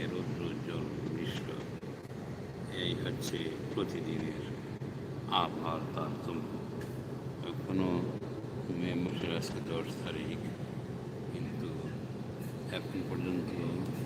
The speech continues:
বসন্তকাল চলছে, সামার এখন পুরোপুরি আসে নাই। এই বসন্তকালেই চমৎকার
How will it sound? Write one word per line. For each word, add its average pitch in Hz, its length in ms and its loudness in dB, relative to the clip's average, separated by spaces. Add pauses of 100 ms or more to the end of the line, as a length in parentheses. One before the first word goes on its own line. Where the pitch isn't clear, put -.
(2000)
বসন্তকাল 82 680 4 (160)
চলছে, 78 380 2 (680)
সামার 90 340 6 (100)
এখন 87 180 4 (120)
পুরোপুরি - 440 4 (120)
আসে - 180 2 (100)
নাই। - 140 0 (880)
এই 87 160 4
বসন্তকালেই 90 720 6 (1500)
চমৎকার 101 520 8